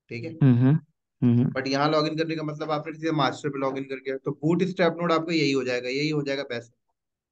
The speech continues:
Speaker 2: हम्म, हम्म।
Speaker 1: आप login करना चाहते हो तो कह रहा है command line से लॉगिन करना, तो ये एक environment variable सेट करो।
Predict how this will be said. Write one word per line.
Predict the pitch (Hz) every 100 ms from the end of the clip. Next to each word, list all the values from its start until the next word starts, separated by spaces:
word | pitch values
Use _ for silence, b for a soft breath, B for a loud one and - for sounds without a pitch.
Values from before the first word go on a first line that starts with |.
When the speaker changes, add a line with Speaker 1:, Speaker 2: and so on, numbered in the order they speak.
| _ _ _ _ -
Speaker 2:
हम्म, | 123 123
हम्म। | 131 160 - _ _ _ _ _ _ _ _ _ _ _ _ _ _ _ _
Speaker 1:
आप | 131 143 156 - _
login | 262 139 147 165
करना | 160 156
चाहते | 165 156 151 175
हो | 160 151 _
तो | 147
कह | 147
रहा | 147 151
है |
command | 151 139 139 147
line | 151
से | 156
लॉगिन | 151 147 147
करना, | 151 151
तो | 151
ये | 147 147
एक | 151 147
environment | 135 131 131 135
variable | 131 127 135
सेट | - 135
करो। | - 139 143